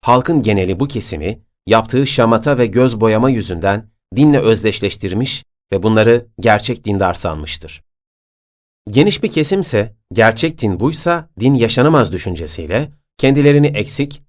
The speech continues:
yetersiz görüp dinden uzaklaşmışlardır. Bir kesim mezheplerin uydurmaları nedeniyle dinden uzaklaşınca suçluluk psikolojisiyle Kur'an'ın anlattığı dinin gereklerini de yerine getiremez olmuşlardır. Bu kesimin gerçek dini öğrenmesi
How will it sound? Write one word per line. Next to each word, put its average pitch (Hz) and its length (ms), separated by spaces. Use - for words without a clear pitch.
yetersiz 120 540
görüp 104 340
dinden 117 480
uzaklaşmışlardır. 104 1120
Bir 135 100
kesim 180 420
mezheplerin 139 540
uydurmaları 117 600
nedeniyle 98 500
dinden 98 240
uzaklaşınca 98 920
suçluluk 147 540
psikolojisiyle 95 960
Kur'an'ın 107 400
anlattığı 135 520
dinin 113 280
gereklerini 104 560
de 131 260
yerine 117 280
getiremez 104 500
olmuşlardır. 73 800
Bu 139 80
kesimin 180 400
gerçek 123 400
dini 127 180
öğrenmesi 90 680